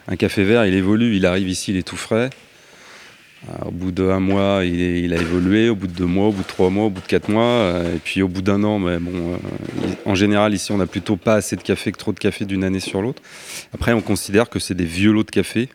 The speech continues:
et nous, on fait pas ça, parce que dès que le café vieillit, il perd son intensité, et surtout, il prend un goût de poussière, de foin, de paille.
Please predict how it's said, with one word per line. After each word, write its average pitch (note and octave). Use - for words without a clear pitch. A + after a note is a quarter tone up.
et F#2+
nous, G2
on A2
fait -
pas F#2+
ça, C#3
parce B2
que -
dès G#2+
que -
le A2
café G#2+
vieillit, G2+
il B2+
perd G#2+
son G2+
intensité, G2+
et A#2
surtout, G#2+
il G#2+
prend -
un -
goût G2
de -
poussière, A#2
de F#2+
foin, A#2
de G#2
paille. A#2